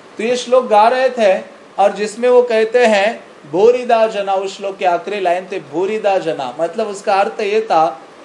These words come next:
कि जो व्यक्ति इस कृष्ण कथा का वितरण करता है, कृष्ण भावना को दूसरों को जोड़ने का प्रयास करता है, जो लोग इस संसार में तपित हो गए हैं, वो व्यक्ति सबसे बड़ा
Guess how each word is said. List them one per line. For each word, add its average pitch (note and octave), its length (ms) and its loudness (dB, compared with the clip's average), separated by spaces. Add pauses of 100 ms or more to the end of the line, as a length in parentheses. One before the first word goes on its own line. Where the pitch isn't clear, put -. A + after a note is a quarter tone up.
(360)
कि B3+ 380 -2 (720)
जो C4+ 340 2
व्यक्ति B3+ 760 -4
इस A#3+ 320 -12
कृष्ण C4+ 360 -4
कथा A#3+ 380 0
का C4 160 -2
वितरण B3+ 560 0
करता A3 440 0
है, C#3 240 -4 (460)
कृष्ण A#3+ 400 -2
भावना A3+ 520 0
को A#3+ 280 2
दूसरों A3+ 600 -6
को A#3+ 140 0
जोड़ने G3 480 -4
का B3 160 -2
प्रयास G#3 500 -2
करता G3 380 -2
है, G#3+ 320 -2 (360)
जो A3 160 2
लोग A#3 240 2
इस - 180 -10
संसार A3 460 0
में A3+ 180 -6 (240)
तपित B3 420 -4
हो G#3 120 -4
गए G3+ 300 2
हैं, G#3 420 -2 (500)
वो A3+ 200 4
व्यक्ति G#3 420 -6
सबसे G#3+ 460 -6
बड़ा G3 540 2